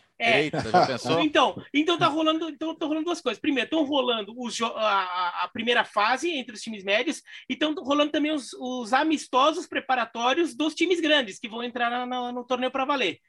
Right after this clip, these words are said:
Speaker 1: Então, e os dois, o, os, o, a série de amistosos e a primeira fase estão passando no star Plus,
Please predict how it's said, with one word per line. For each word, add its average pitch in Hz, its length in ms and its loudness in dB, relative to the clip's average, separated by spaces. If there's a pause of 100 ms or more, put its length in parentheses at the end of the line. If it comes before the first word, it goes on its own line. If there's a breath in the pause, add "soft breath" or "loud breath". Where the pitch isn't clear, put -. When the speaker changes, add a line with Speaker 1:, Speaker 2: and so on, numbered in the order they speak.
(260 soft breath)
Speaker 1:
Então, 233 320 0
e 247 140 0
os 247 80 -2
dois, 269 240 4
o, 262 400 -6
os, 202 160 -12
o, 208 400 -6
a 170 180 0
série 302 340 0
de 262 160 -4
amistosos 202 760 -4
e 240 240 2
a 233 80 0
primeira 208 320 -6
fase 233 240 -2
estão 262 360 0
passando 226 360 -4
no 226 80 -14
star 285 200 -8
Plus, - 360 -8